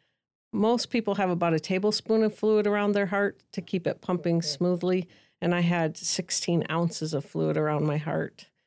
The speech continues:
due to a virus is what they found out. So had to do open heart surgery to remove the fluid quickly because I actually went into what's called cardiac tamponade, which pretty much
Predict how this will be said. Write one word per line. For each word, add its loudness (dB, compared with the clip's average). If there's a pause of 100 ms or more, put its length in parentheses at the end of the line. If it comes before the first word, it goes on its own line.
(300)
due 4
to -2
a 2
virus 0
is 0
what -2
they -2
found -4
out. -6
So -2 (320)
had -2
to 0
do 2
open 0
heart 2
surgery 2
to -4
remove 4
the -2
fluid 0
quickly -2 (440)
because 0
I 2
actually 0
went 2
into 0
what's -2
called -2 (100)
cardiac -2
tamponade, -2 (460)
which -2 (560)
pretty 0
much -2